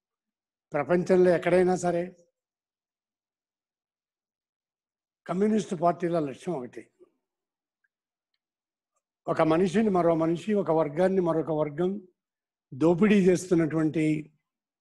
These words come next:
ప్రస్తుత వ్యవస్థను మనం తొలగించి దాని స్థానంలో ఆర్థిక,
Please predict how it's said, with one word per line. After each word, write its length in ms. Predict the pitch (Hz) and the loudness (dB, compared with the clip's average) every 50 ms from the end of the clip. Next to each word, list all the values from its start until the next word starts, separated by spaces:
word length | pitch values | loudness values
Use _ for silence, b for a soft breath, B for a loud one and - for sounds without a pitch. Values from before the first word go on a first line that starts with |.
| _ _ _ _ _ - | _ _ _ _ _ 0
ప్రస్తుత 420 | 165 160 156 156 - - 170 147 165 | 0 0 0 0 -2 -2 0 2 2
వ్యవస్థను 680 | 151 151 151 156 175 180 - - - 220 202 185 165 143 - - _ _ _ _ _ _ _ _ _ _ _ _ _ _ _ _ _ _ _ _ _ _ _ _ _ _ _ _ - | 4 4 4 4 4 2 0 0 0 0 2 2 2 0 -4 -8 _ _ _ _ _ _ _ _ _ _ _ _ _ _ _ _ _ _ _ _ _ _ _ _ _ _ _ _ -6
మనం 300 | 160 156 151 156 147 139 | -4 -2 -2 -2 -2 -4
తొలగించి 600 | 139 143 143 151 170 165 185 196 185 175 208 226 254 - _ _ _ _ _ _ _ _ _ _ _ _ _ _ _ _ _ - | -6 -6 -4 -2 0 0 0 -2 -2 -4 -4 -6 -6 -8 _ _ _ _ _ _ _ _ _ _ _ _ _ _ _ _ _ -4
దాని 300 | 139 160 165 165 165 165 | -2 0 2 2 2 0
స్థానంలో 760 | - - - 165 165 180 180 185 185 180 175 170 156 - - - _ _ _ _ _ _ _ _ _ _ _ _ _ _ _ _ _ _ _ _ _ - | -2 -2 0 2 2 4 4 4 4 4 2 0 0 -4 -8 -16 _ _ _ _ _ _ _ _ _ _ _ _ _ _ _ _ _ _ _ _ _ -4
ఆర్థిక, 500 | 151 165 196 185 196 - 190 196 170 180 | 0 0 0 0 -2 -2 -2 -2 0 2